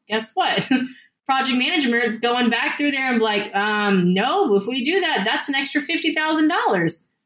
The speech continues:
And I should have done that before I put the plaster on," you know, 'cause it, it's big mess, right? So businesses fail for a lot of issues, whether it's the passion, the lack of hard work,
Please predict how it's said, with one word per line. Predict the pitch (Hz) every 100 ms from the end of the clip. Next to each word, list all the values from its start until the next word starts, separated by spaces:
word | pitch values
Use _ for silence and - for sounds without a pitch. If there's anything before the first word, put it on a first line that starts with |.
| _ _ _ _ -
And | 233 262 262 262
I | 208 285
should | 285 311
have | 262
done | 269 302
that | 320 277
before | 294 277 302 311
I | 302 302 277 - -
put | 320
the | 302
plaster | 349 427 539 - 226
on," | 175 180
you | 202
know, | 240 311
'cause | 330 285
it, | 285 233 - _ _ -
it's | 277 285 - - _ _ _ _ _ _ -
big | 339 294
mess, | 226 151 175 190
right? | 208 220 214
So | 247 208 190 185 - _ _ _ _ _ _
businesses | 262 262 269 269
fail | - 220 214
for | - 185
a |
lot | 175 175 190 196 190
of | 170
issues, | 156 - 151 147 156 - _ _ _
whether | 202 190 175
it's | 156 -
the |
passion, | 170 233 226 233 175 160 165
the |
lack | 175 196 190
of | 185
hard | 175 180 170
work, | 190 165 156